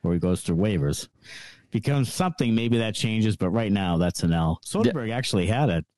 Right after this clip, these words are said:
Speaker 1: twenty-plus goal season with, with Colorado after he left.
Speaker 2: He had
Speaker 1: Yeah.
Speaker 2: some good years with Colorado, and then I
Speaker 1: 23 or
Speaker 2: think with
Speaker 1: something.
Speaker 2: Saint Louis as well,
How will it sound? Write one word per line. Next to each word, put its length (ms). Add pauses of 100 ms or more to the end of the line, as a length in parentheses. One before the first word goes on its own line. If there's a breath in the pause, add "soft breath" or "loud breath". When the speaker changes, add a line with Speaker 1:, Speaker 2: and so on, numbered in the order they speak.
(120)
Speaker 1:
twenty-plus 500
goal 160
season 440
with, 280 (720)
with 220
Colorado 600
after 280
he 60
left. 380
Speaker 2:
He 180
had 160
Speaker 1:
Yeah. 60
Speaker 2:
some 160
good 180
years 240
with 100
Colorado, 580
and 100
then 160
I 60
Speaker 1:
23 60
or 40
Speaker 2:
think 180
with 140
Speaker 1:
something. 220
Speaker 2:
Saint 80
Louis 300
as 160
well, 320